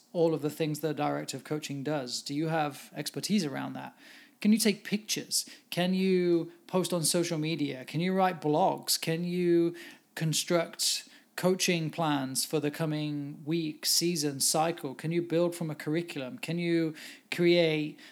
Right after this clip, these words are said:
documents that will support teams traveling? Wi-, there's, there's so many things that again, people don't realize that they need until they need it.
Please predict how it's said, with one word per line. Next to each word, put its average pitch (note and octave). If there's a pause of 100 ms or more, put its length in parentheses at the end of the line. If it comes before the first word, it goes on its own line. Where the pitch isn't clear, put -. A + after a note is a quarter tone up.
(160)
documents E3+
that E3
will D#3
support D#3+
teams E3
traveling? D#3
Wi-, F3+
there's, D#3+ (260)
there's F3
so G#3+
many G#3+
things F#3
that D#3+ (240)
again, D3+
people F#3+
don't F3+
realize D3+
that D3
they C#3+
need D3+
until C#3+
they C3+
need D#3+
it. A#3